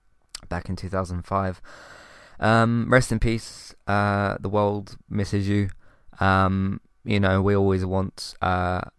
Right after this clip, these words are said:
nice and especially creative people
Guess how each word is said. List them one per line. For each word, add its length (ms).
nice 680
and 340
especially 380
creative 560
people 440